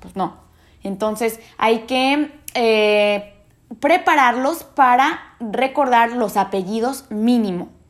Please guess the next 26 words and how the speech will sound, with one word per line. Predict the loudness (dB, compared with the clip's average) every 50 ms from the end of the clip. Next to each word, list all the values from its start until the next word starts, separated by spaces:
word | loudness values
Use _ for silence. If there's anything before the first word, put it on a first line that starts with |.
| _ _
Con | -6 -6 -4 -2
que | -2 -2
digan | -2 0 0 0 2 2
el | 2 2
apellido | 2 2 2 0 -2 0 0 -2 0 0 0 2
y | 2
el | 4 4
apellido | 4 4 2 0 -2 -2 -2 -2 -2 -2
principal, | 0 -2 -2 0 -2 -4 -2 2 2 2 2 2 0 -4 -8 -14 -20 -20 -20 -20 -20 -20 -20 -10 -6
em, | -2 0 2 4 4 4 4 2 0 -4 -6 -6 -8 -12 _ _ _ _ _ _ _ _ _ _ -6 -4
está | -2 -2 0 2 2 2
bien, | 2 0 -2 -6 -8 -12 -16 -20 -20 -20 _ _ _
¿ah? | -10 -10 -10 -10 -10 -10
Eso | -10 -8 -4 -4
les | -2 0 2
va | 2 2
a | 2 0
contar. | -4 -8 -8 -8 -12 -12 -14 -18 _ _ _ _ _ _ _ _ -20 -20 _ _ _ _ _ _ _ _ _ _ 2
La | 6 8 8 8 6
otra | 4 2 0 0
cosa, | 2 0 -2 -2 -4 -8 -12 -16 -20 _ _ _ _ _ _ _ _ -2
tienen | 2 2 2 2 2
que | 2 0 0
mencionar | 0 0 -2 -2 -2 0 2 4 4 4 4 2 0 -4 -10 -14 _
la | 0 4 6 8 8
época | 6 6 2 0 -4 -10 -10 -10 -14 -16